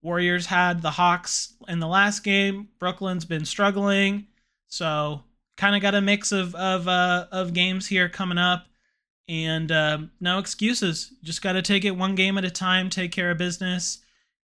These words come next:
and, uh, believe in the results. So, guys, before we get off today,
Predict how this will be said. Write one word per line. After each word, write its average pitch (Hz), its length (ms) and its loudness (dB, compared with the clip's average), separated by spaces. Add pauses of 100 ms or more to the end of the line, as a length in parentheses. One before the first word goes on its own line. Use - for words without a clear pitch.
(100)
and, 170 440 0
uh, 165 160 2
believe 160 360 -2
in 170 80 -4
the 160 100 -2
results. 147 640 -6 (460)
So, 127 340 -14 (1500)
guys, 196 460 -2 (380)
before 226 260 -4
we 233 100 4
get 220 200 4
off 202 280 6
today, 196 600 2